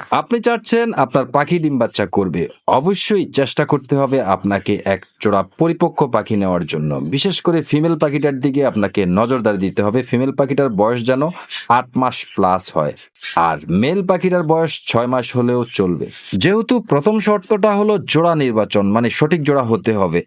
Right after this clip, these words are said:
এখন ধরুন আপনার একটা পাখির বয়স ছয় মাস আর একটা পাখির বয়স চার মাস, তাহলে তো সমস্যা। বা একটা পাখির বয়স এক বছর আর একটা পাখির বয়স পাঁচ মাস,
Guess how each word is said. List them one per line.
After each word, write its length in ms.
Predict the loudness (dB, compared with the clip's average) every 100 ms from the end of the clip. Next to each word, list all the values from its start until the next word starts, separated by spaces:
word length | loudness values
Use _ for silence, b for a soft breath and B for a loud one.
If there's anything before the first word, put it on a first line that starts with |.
| 0
এখন 280 | 0 2 2
ধরুন 480 | 2 2 2 0
আপনার 320 | 0 0 2 0
একটা 300 | 0 -2 0
পাখির 280 | 0 0
বয়স 360 | 0 0 0 -2
ছয় 220 | 0 0 2
মাস 260 | 0 0
আর 100 | 0
একটা 240 | 0 0 0
পাখির 300 | -2 -2 0
বয়স 280 | 2 2 0 0
চার 200 | 0 2
মাস, 280 | 0 -2 -4 0
তাহলে 280 | 2 2
তো 140 | 0 -2
সমস্যা। 520 | 0 -2 -2 -4 -4 B B -2
বা 160 | 0 2
একটা 340 | 0 -2 -2
পাখির 320 | 0 0 0
বয়স 300 | 2 0 0 0
এক 240 | 0 2
বছর 440 | -2 0 0 2
আর 120 | 2 0
একটা 220 | 0 0
পাখির 300 | 0 0 0
বয়স 340 | 2 0 -2 -2
পাঁচ 300 | 0 2 0
মাস, 240 | 0 -2